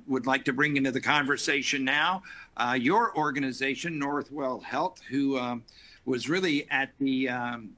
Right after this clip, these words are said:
at the epicenter of the outbreak in New York.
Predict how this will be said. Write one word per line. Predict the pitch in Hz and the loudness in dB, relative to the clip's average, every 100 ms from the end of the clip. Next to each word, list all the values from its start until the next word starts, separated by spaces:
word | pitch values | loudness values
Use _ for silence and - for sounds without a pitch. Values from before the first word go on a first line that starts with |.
| - | -12
at | 131 - | -10 -6
the | 131 | 0
epicenter | 151 180 185 - 147 135 135 123 | 2 2 -2 0 0 0 0 0
of | 127 120 | -2 -2
the | 120 123 | -2 0
outbreak | 120 139 139 131 139 135 - | 2 2 0 0 0 -2 -6
in | 135 131 | -4 0
New | 131 | 0
York. | 123 139 180 208 | 2 2 0 -2